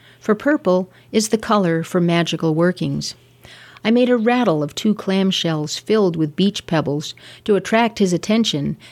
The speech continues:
and interrupt his vibrations. I made a wreath of garden thyme <clears throat> and a wand of rosemary stems tied up with gold ribbon to purify and cleanse the space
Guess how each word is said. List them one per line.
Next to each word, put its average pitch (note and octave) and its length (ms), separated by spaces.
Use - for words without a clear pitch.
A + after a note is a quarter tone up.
and E3+ 180
interrupt F#3 560
his F3 140
vibrations. D#3+ 840
I A#3 80
made B3+ 220
a A#3+ 80
wreath A3 500
of E3 180
garden F3+ 420
thyme F3 520
<clears throat> - 40
and A#3+ 340
a A3 60
wand A#3 400
of G3 140
rosemary G3 560
stems E3+ 500
tied A3 300
up G#3+ 180
with G#3 140
gold G#3 340
ribbon F#3+ 420
to A3 100
purify A3+ 640
and G#3 260
cleanse B3+ 440
the E3 100
space - 560